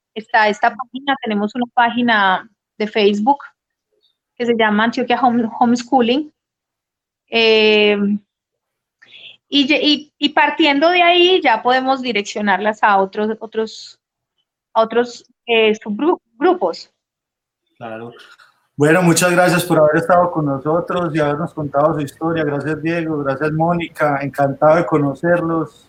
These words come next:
Speaker 2: Encantado de oír esta experiencia. Eh, tenía muchas ganas de una charla así, de una conversación así.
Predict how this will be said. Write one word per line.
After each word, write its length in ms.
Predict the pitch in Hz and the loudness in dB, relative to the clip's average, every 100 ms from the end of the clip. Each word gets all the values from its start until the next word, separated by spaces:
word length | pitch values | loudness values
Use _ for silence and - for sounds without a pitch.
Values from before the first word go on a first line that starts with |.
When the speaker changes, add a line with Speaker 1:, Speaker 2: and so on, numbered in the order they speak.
| - | -16
Speaker 2:
Encantado 840 | 131 127 131 120 135 135 151 156 | -12 -10 -10 -8 -4 -2 -2 -2
de 120 | 143 | -4
oír 180 | 135 127 143 | -4 -4 -4
esta 180 | - | -6
experiencia. 840 | 156 - 131 131 135 131 156 151 143 _ _ _ _ _ _ | -10 -8 -6 -2 -2 -4 -2 -2 -4 _ _ _ _ _ _
Eh, 460 | 123 123 123 123 - _ _ _ _ _ | -4 -4 -4 -10 -12 _ _ _ _ _
tenía 220 | 139 139 | -4 0
muchas 340 | 160 170 175 151 | 2 2 0 2
ganas 260 | 160 160 | 2 4
de 60 | 156 | 4
una 160 | 160 156 | 2 2
charla 360 | 165 151 156 | 0 0 0
así, 200 | 156 160 | 0 0
de 140 | 156 151 | 0 0
una 160 | 151 | -2
conversación 580 | 143 135 127 127 123 131 | -2 -4 -4 -10 -8 -6
así. 340 | 139 143 120 | -6 -6 -8